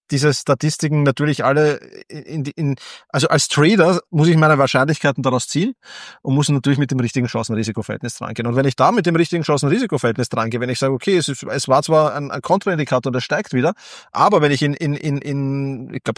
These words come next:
wie viel waren's jetzt? Siebenundvierzig Prozent oder sechsundvierzig Prozent der Fälle, wenn ich gewinne, neunzehn Prozent nach unten,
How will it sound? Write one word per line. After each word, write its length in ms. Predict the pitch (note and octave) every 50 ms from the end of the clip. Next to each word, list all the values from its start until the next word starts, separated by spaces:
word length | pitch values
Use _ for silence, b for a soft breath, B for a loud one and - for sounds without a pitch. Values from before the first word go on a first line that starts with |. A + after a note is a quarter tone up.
| -
wie 100 | - C#3+
viel 120 | - D#3 D3+
waren's 160 | C#3+ C#3+ C#3+
jetzt? 120 | D3+ -
Siebenundvierzig 480 | - D3 D3 D#3 D3 - D3+ - - D3
Prozent 380 | - D3+ C3+ - - D#3 D#3
oder 220 | C3+ A#2 A#2+ B2 A#2+
sechsundvierzig 580 | - - C3+ C3 - D#3 C#3 - C#3+ - D3
Prozent 320 | - C#3+ C#3+ - - C#3 -
der 80 | -
Fälle, 280 | - - C#3 C#3 C#3+ C3
wenn 100 | B2+ B2
ich 100 | B2+ -
gewinne, 480 | - - A2+ B2+ F3+ G#3+ E3 B2+ A#2+ G#2+
neunzehn 380 | B2 A#2+ C3 C#3+ C3+ - C#3+
Prozent 340 | B2 A#2+ B2+ - - A#2+ G#2
nach 120 | B2 A2+
unten, 360 | - - F3+ G#3 - - A#2